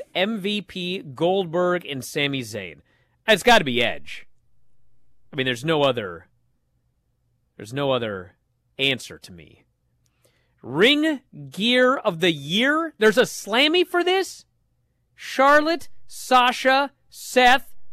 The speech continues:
New Day, Bianca, Shinsuke Nakamura, and Carmella.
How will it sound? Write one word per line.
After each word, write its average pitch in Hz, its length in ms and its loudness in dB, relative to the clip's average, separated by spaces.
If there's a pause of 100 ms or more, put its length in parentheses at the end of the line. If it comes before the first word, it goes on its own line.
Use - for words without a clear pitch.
(140)
New 240 380 0
Day, 202 400 4
Bianca, 226 840 2
Shinsuke 214 540 -4
Nakamura, 170 640 0
and 156 200 -8
Carmella. 123 640 -4